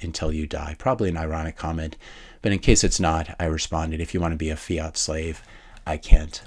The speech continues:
stop you." Another comment from, uh, Serge Party King Tech five nine two three. "So I'm not a diehard crypto person. It's just part of my investment strategy. I don't worry about the boogeyman like so many libertarians in the crypto space do.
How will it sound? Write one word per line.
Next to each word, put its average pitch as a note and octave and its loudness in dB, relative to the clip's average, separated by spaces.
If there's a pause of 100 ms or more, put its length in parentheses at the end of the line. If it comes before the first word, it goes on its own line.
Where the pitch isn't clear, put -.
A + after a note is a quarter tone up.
(120)
stop - -2
you." D#2+ -2 (500)
Another F#2 2
comment G2+ -2
from, E2+ -2
uh, F2 -4
Serge A2 2
Party A#2+ 2
King G2 0
Tech F#2 -2 (100)
five F2+ -2
nine E2+ -2
two E2 -4
three. E2+ -2 (640)
"So - 4
I'm B2+ 4
not B2+ 4
a A2+ 2
diehard F#2 2
crypto - 0
person. F#2+ 0
It's E2+ -6
just - -4
part E2 -2
of E2 -4
my E2 -4
investment F2 0
strategy. E2+ -2
I F2 -4
don't F2 -4
worry F2 -2
about E2 -6
the F2 -8
boogeyman E2+ -2 (380)
like F2 -2
so F2+ 0
many E2 -4
libertarians G2+ 0
in F#2 0
the F2 -2
crypto F2 -4
space E2+ -2
do. E2+ -2